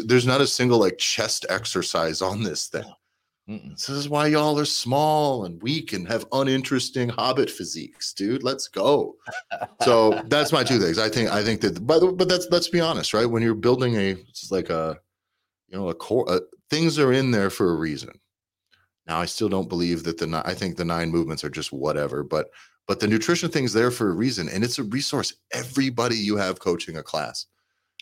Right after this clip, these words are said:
Speaker 2: Yeah.
Speaker 1: has sat through the thing and then just ignored it the next day. You know what I did? You can go back into Massonomics. I remember I, we did, 'cause we were just doing stuff during that podcast. I did my level one, came back, talked about what it was, right?
Speaker 2: Sure, of
Speaker 1: We
Speaker 2: course.
Speaker 1: just kinda went through the whole thing.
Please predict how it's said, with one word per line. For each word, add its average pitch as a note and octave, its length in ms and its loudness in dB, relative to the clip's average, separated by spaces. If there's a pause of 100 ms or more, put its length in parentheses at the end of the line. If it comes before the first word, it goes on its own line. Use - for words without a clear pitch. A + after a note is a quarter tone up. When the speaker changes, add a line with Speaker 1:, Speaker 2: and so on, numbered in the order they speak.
Speaker 2:
Yeah. - 200 -10
Speaker 1:
has F#2+ 260 -2
sat G2 320 -4
through A2 260 4
the F2+ 100 2
thing F#2 420 -2
and F#2+ 160 -2
then G#2+ 220 0
just - 320 -2
ignored F2+ 420 2
it - 200 -6
the D#2+ 60 -10
next D#2+ 280 -10
day. G#2 160 -4 (340)
You A#2 80 -2
know C#3+ 80 6
what C#3 80 6
I A2 160 2
did? D3 380 0
You C#3 80 -6
can E3+ 60 -2
go G#2 120 4
back G2 380 -2
into D#2+ 220 -6
Massonomics. F2+ 760 -6
I - 20 0
remember F#2 320 0
I, E2 180 -2
we G2 120 -4
did, G2+ 260 0
'cause A#2 140 -4
we D3 60 6
were C#3 60 6
just A#2 220 0
doing G2 380 -2
stuff - 500 -10
during E2+ 160 -8
that - 160 -12
podcast. - 460 -6 (440)
I A2+ 100 0
did A2+ 200 4
my G#2 80 2
level F#2 320 2
one, F#2 300 0 (180)
came A#2+ 140 -2
back, D3 180 2
talked G#2+ 160 -2
about G2 160 0
what G#2+ 80 2
it G2 60 0
was, G#2 240 -6 (400)
right? E2+ 140 -6 (100)
Speaker 2:
Sure, F#3+ 100 4
of - 140 -10
Speaker 1:
We - 140 -20
Speaker 2:
course. F3 100 0
Speaker 1:
just - 100 -6
kinda G2 120 0
went G#2+ 140 2
through A#2 120 -2
the G#2+ 60 2
whole A2 120 4
thing. B2 140 -6